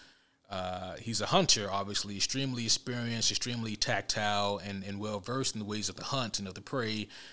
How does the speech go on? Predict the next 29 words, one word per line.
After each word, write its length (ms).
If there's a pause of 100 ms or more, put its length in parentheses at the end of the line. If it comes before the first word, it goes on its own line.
(220)
Uh, 200
he, 540 (1200)
uh, 180
he 320
takes 440
in 360
and, 180
and, 340
uh, 260 (280)
drinks 340
or 140
eats, 320
like, 220
a, 140
a 40
really 540 (400)
obscure 520
mixes 520
of, 160
of 160
potions 680
and 140
juices 600
and 180
berries 520
and 100
poisons 600
from, 460 (460)
uh, 540